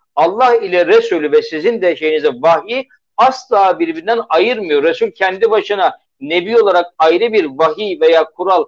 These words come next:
haram, helal belirlemiyor. Allah ve yerine Allah yani Resulü demenin daha doğru olduğunu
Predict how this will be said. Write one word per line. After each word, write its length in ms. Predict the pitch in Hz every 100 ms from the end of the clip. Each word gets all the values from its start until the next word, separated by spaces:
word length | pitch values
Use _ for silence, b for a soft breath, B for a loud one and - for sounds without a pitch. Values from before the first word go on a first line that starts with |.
| _ _
haram, 360 | 165 185 180 139
helal 360 | 156 220 247 190
belirlemiyor. 760 | 196 208 208 214 165 139 220 - _ _ -
Allah 440 | 190 214 233 196
ve 120 | 226
yerine 380 | 226 208 185 226
Allah 580 | 233 175 180 202 240 208
yani 400 | 214 240 240 196
Resulü 440 | 185 - 175 175
demenin 340 | 185 196 240 202
daha 340 | 175 214 214
doğru 240 | 196 185 175
olduğunu 580 | 170 160 202 262 277